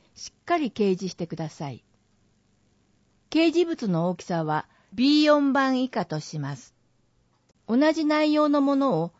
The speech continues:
二枚以上掲示することはできません。営利、政治、宗教活動には使用できません。個人または団体を誹謗中傷する内容が記載されているものを掲示することはできません。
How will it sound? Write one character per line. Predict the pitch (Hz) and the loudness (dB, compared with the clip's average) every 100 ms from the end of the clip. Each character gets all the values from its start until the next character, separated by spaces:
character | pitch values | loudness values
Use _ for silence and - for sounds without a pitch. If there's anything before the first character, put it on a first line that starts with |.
| _ 220 | _ 0
二 | 240 | 2
枚 | 302 320 339 | 4 2 2
以 | |
上 | 294 202 | 0 0
掲 | 165 226 233 | 0 0 0
示 | 233 | -2
す | 247 | -6
る | 233 | -6
こ | 247 | -4
と | 233 180 | -4 -4
は | 151 | -4
で | 147 | -6
き | 147 | -6
ま | 185 170 | -6 -6
せ | - | -6
ん。 | 147 - _ _ _ _ _ _ _ _ _ _ _ _ _ _ | -8 -10 _ _ _ _ _ _ _ _ _ _ _ _ _ _
営 | 277 269 220 | 4 6 6
利、 | 160 - _ | 2 -2 _
政 | - 254 247 214 | 0 4 4 4
治、 | 226 - | -6 -6
宗 | - 285 311 | -8 -6 -4
教 | 330 320 | -2 -2
活 | 320 311 269 | -2 -4 -2
動 | 208 180 | 0 0
に | 170 156 | 0 -2
は | 156 - | -4 -10
使 | - | -4
用 | 208 226 | 0 2
で | 214 202 | 0 -2
き | 202 | -4
ま | 196 | -6
せ | 190 175 | -6 -6
ん。 | 131 - _ _ _ _ _ _ _ _ _ _ _ _ _ _ _ | -6 -10 _ _ _ _ _ _ _ _ _ _ _ _ _ _ _
個 | 320 330 | 0 0
人 | 269 180 151 - | 0 0 -2 -4
ま | 196 214 | -4 -2
た | 285 | 0
は | 220 165 | 0 0
団 | 220 277 277 | 0 0 0
体 | 269 254 | 0 2
を | 240 233 | 0 -2
誹 | - 240 | -4 -4
謗 | 226 302 294 | 0 0 0
中 | 294 285 294 | -2 -4 -4
傷 | - 277 | -2 -4
す | 269 269 | -4 -6
る | 269 | -2
内 | 254 254 269 | 0 0 0
容 | 262 254 | 0 0
が | 254 | -4
記 | - | -6
載 | 269 269 | -4 -4
さ | 269 | -2
れ | 262 262 | -4 -2
て | 254 | -2
い | 247 | -2
る | 247 | -2
も | 240 | -2
の | 240 226 160 | 0 -2 -4
を | |
掲 | 165 226 226 | 0 0 0
示 | 247 | -6
す | 247 | -6
る | 226 | -6
こ | 233 226 | -6 -6
と | 175 | -6
は | 147 | -6
で | 139 | -8
き | - 160 | -8 -8
ま | 156 | -8
せ | - 135 | -8 -10
ん。 | - | -12